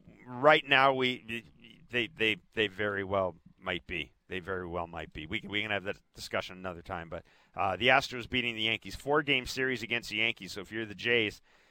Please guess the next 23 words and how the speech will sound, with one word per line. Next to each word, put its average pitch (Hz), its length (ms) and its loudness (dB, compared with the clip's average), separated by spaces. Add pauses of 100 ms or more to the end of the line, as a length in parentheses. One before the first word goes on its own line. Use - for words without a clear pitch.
(140)
uh, 101 260 -2 (120)
between 113 320 -8
the 107 60 -4
Astros 104 400 -4
and 104 100 -14
Yankees, 104 340 -6
if 85 120 -20
you're 107 120 -6
the 95 100 -10
Jays, 101 300 -2
if - 100 -14
you 120 100 -8
can 120 120 -18
put 113 160 -4
a 101 40 -6
run 110 240 -2
together 98 320 -4
here, 101 80 -4
you 104 120 -4
got 101 180 0
a 98 40 -4
little 117 440 2
opportunity 92 640 -2